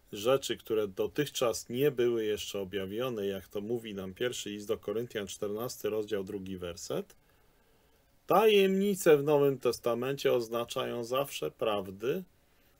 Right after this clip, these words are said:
które dotychczas nie były znane,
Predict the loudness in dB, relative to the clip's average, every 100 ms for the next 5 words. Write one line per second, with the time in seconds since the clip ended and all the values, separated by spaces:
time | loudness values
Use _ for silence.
0 | -20 -2 6 6 8 4 2 -2 -2 -8
1 | -6 -8 -8 -10 _ _ _ -6 2 4
2 | 4 4 4 0 -6 -6 -6 -4 -8